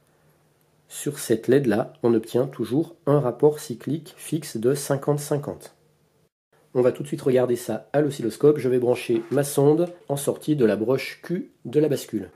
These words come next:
Là, j'ai le potentiomètre qui est au maximum. Fréquence lente, beau rapport cyclique, cinquante cinquante. Maintenant, j'augmente la fréquence.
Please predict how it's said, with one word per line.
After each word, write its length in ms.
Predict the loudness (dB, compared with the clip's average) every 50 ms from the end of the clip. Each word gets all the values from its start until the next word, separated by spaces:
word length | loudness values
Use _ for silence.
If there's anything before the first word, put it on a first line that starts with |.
| -2 2
Là, 160 | 2 4 4
j'ai 120 | 4 2
le 100 | 2 2
potentiomètre 760 | 2 2 2 2 0 2 2 4 4 4 2 2 -2 -6 -8
qui 220 | -8 -4 -2 0 0
est 120 | 0 -2 -2 2 4
au 80 | 4
maximum. 640 | 4 4 2 0 0 2 4 6 4 4 4 0 -6 -10 -18 _ _ -14
Fréquence 600 | -12 0 2 2 2 4 2 2 2 0 -2 0
lente, 400 | 2 4 4 4 4 2 -2 -10 -12
beau 240 | -2 2 4 4 4
rapport 340 | 4 2 0 0 -2 -2
cyclique, 580 | -2 -4 -6 -6 -2 0 0 0 0 -4 -8 -10
cinquante 420 | -8 -4 -2 -2 -2 -2 -2 -2 -2
cinquante. 640 | -2 -2 -4 -2 0 2 2 2 2 0 -6 -14 -18 -20 -20 -20 -20 -20 -20 -20 -20 -20 -20 -20 -20 -8 -4
Maintenant, 320 | -2 -2 0 0 2 2 4
j'augmente 380 | 4 4 4 4 4 4 4
la 80 | 2 0
fréquence. 640 | 0 0 -4 -2 0 0 0 0 -2 -4 -10 -14